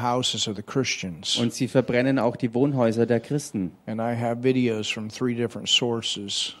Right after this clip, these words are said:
Speaker 2: Und ich habe Videos aus drei verschiedenen Quellen.
Speaker 1: So we definitely want to keep the Christians lifted up there.
Speaker 2: Also wir wollen und müssen deshalb auch definitiv die Christen dort vor Ort im Gebet hochhalten.
Speaker 1: All right,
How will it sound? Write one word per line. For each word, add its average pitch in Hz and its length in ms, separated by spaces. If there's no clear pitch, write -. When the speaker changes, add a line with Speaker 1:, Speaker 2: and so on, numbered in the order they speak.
Speaker 2:
Und 113 100
ich 123 140
habe 127 140
Videos 139 400
aus 120 260
drei 127 240
verschiedenen 131 540
Quellen. 131 500
Speaker 1:
So 110 580
we 123 180
definitely 123 380
want 117 120
to 110 60
keep 117 200
the 113 80
Christians 98 540
lifted 98 340
up 92 200
there. 82 260
Speaker 2:
Also 113 220
wir 123 180
wollen 135 380
und 120 280
müssen 135 380
deshalb 117 340
auch 107 220
definitiv 120 680
die 117 140
Christen 123 420
dort 110 220
vor 104 180
Ort 107 300
im 113 140
Gebet 107 360
hochhalten. 110 640
Speaker 1:
All 220 140
right, 151 480